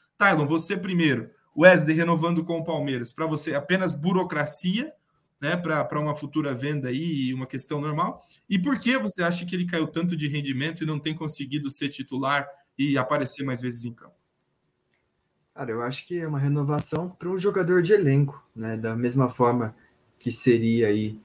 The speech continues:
Speaker 2: pra outros jogadores, como, por exemplo, um Mike, né, se tivesse a idade dele,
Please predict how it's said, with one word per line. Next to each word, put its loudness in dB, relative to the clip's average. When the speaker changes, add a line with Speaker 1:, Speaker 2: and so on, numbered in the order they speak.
Speaker 2:
pra 4
outros 2
jogadores, 8
como, -6
por 2
exemplo, 0
um 2
Mike, 8
né, -2
se -4
tivesse 0
a 4
idade 0
dele, 6